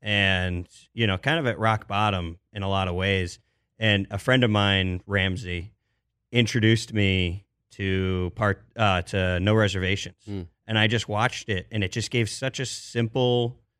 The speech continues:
Speaker 1: solution to what I saw as a really complex problem, and that was just to go travel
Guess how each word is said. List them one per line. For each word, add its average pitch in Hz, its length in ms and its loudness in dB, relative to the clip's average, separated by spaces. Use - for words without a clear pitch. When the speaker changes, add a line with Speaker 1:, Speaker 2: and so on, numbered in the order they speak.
Speaker 1:
solution 104 640 -2
to 101 220 -6
what 101 120 0
I 107 120 2
saw 104 280 -2
as 90 100 -4
a 92 60 -6
really 95 260 -2
complex 95 600 -10
problem, 104 640 -2
and 113 140 2
that 117 100 0
was 113 140 0
just 117 180 -8
to 107 60 -8
go 113 120 0
travel 113 480 -4